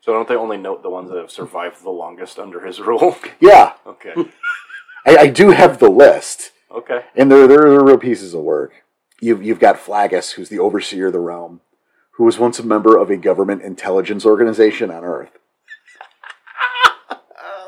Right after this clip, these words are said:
Speaker 2: And again,
Speaker 3: So cool.
Speaker 2: the worm reward him for the service,
Speaker 3: Mm-hmm.
Speaker 2: promotes him up, and, um, it's, it's his duty to keep an eye on everything in Malfeas.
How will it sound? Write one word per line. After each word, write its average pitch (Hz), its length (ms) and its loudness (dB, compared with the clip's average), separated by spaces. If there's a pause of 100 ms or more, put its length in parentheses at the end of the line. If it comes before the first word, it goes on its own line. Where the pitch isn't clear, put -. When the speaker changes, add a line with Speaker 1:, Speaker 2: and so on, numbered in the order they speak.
Speaker 2:
And 110 80 0
again, 107 280 6 (140)
Speaker 3:
So - 60 -20
cool. - 340 -20
Speaker 2:
the 101 80 0
worm 98 460 -4 (580)
reward 120 380 6
him 101 100 -4
for 101 140 -8
the 85 120 -8
service, - 680 -6
Speaker 3:
Mm-hmm. 190 440 -10 (440)
Speaker 2:
promotes 120 420 2
him 92 120 -8
up, 95 380 2 (320)
and, 90 240 -6
um, 90 320 -4
it's, 127 220 -4
it's 127 140 -8
his 117 240 0
duty 107 380 -14
to 92 60 -16
keep 104 220 -16
an 98 80 -4
eye 95 140 -4
on 90 80 -8
everything 85 320 -12
in 80 80 -20
Malfeas. - 480 -20